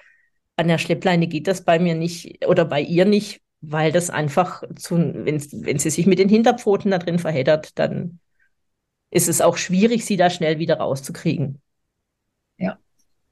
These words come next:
Speaker 2: das finde ich auch total super, weil, ähm, ich finde es immer toll, weil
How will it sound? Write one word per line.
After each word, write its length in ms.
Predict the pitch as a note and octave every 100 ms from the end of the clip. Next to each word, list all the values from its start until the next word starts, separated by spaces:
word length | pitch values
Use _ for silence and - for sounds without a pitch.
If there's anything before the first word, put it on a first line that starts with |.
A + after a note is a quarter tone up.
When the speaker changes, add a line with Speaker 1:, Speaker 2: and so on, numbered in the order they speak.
| _ -
Speaker 2:
das 280 | F3 F#3
finde 160 | G#3+ G3+
ich 120 | G3+
auch 180 | F3 G3
total 480 | G3+ F#3+ F#3+ F3 E3+
super, 640 | F3 G3 - G3+ G3 F#3
weil, 560 | D#3+ E3 E3 E3 D#3+ -
ähm, 460 | D#3 D#3 D#3+ D#3 _ _ _ _ -
ich 160 | E3+
finde 180 | G3 F#3+
es 60 | F#3+
immer 260 | F3 F3
toll, 400 | F3 E3+ F3 F3
weil 320 | D#3 E3 E3